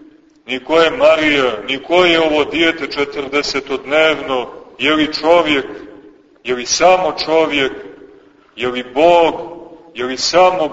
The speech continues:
Bog, ili je i Bog, i čovjek, Bogo čovjek, je li tek rođen prije četrdeset dana, ili je tada vječnost počela kroz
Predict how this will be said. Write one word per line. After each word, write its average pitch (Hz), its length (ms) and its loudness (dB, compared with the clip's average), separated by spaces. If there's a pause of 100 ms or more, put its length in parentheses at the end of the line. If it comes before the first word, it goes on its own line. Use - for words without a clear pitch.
Bog, 156 340 4 (640)
ili 156 340 0
je 143 220 2
i 127 60 -4 (100)
Bog, 160 640 2 (280)
i 120 140 -8
čovjek, 151 720 2 (880)
Bogo 156 440 2
čovjek, 143 600 0 (920)
je 135 140 -2
li 147 140 -2
tek 180 240 2
rođen 165 480 2
prije 151 180 -2
četrdeset 147 680 -4
dana, 156 460 4 (680)
ili 147 320 0
je 143 440 0 (380)
tada 151 640 4 (220)
vječnost 180 680 0 (100)
počela 165 680 2 (340)
kroz 143 360 -4